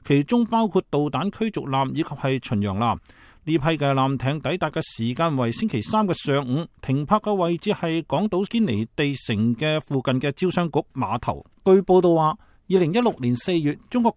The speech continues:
拒絕美國斯坦尼斯號航母為首嘅戰鬥群訪問香港。今年十月，中國再拒絕美國嘅兩棲攻擊艦黃蜂號到港，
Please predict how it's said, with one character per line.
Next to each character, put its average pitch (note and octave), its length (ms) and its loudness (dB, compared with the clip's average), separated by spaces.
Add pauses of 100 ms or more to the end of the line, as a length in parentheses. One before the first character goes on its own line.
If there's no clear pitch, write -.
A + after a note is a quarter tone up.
拒 E3 300 2
絕 - 60 -2
美 D3 120 -4
國 F3 140 -2
斯 - 160 -4
坦 F#3+ 220 0
尼 G#2 120 -2
斯 A3+ 220 -2
號 D3+ 320 0
航 A2+ 240 -2
母 C#3+ 220 0
為 A#2 160 0
首 C#3 260 -4
嘅 E3 220 0
戰 E3 160 -2
鬥 D3+ 240 2
群 A2 180 0
訪 C3+ 180 -2
問 E3+ 160 -2
香 E3+ 200 0
港。 B2+ 280 0 (240)
今 A3 160 2
年 B2 140 4
十 C#3 140 0
月， B2+ 180 -2 (260)
中 B3+ 140 2
國 A#3 160 6
再 G3+ 240 2
拒 D#3+ 280 0
絕 F3 280 -2
美 D#3 220 -2
國 - 200 -4
嘅 F3+ 280 2
兩 D#3+ 280 0
棲 G#3+ 300 -4
攻 A3 180 0
擊 G#3 140 -2
艦 B2+ 260 0
黃 G#2 220 -2
蜂 G#3 220 0
號 A#2+ 340 0
到 C3 180 2
港， A2 280 0